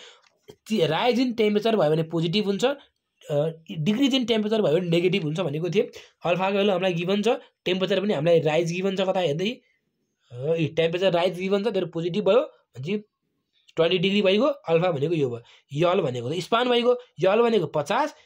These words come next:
टेन into ten to the power minus six भनेको अल्फा, टी भनेको ट्वेन्टी माइनस डेल्टा, डेल्टा भनेको यिल्डिङ हो, फर्मुला नै माइनस डेल्टा हो भनेपछि माइनस हाम्रो फर-, यहाँ आइगयो। यसै गरी हजुरले हेर्नुहुन्छ भने, अ,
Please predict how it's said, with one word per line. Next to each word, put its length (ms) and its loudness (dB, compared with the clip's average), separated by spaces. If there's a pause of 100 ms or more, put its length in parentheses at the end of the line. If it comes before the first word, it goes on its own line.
(220)
टेन 180 2
into 120 0
ten 100 -4
to 60 -2
the 40 0
power 140 0
minus 260 0
six 140 -4
भनेको 180 0
अल्फा, 380 0 (380)
टी 140 4
भनेको 240 2
ट्वेन्टी 460 -4
माइनस 420 -4
डेल्टा, 440 0 (300)
डेल्टा 340 2
भनेको 240 2
यिल्डिङ 360 4
हो, 100 6 (320)
फर्मुला 300 2
नै 100 2
माइनस 320 0
डेल्टा 300 0
हो 120 4
भनेपछि 340 -2 (220)
माइनस 420 0 (100)
हाम्रो 180 -2
फर-, 260 -6
यहाँ 220 0
आइगयो। 360 0 (240)
यसै 160 0
गरी 160 6
हजुरले 280 2
हेर्नुहुन्छ 300 0
भने, 220 2 (1300)
अ, 420 0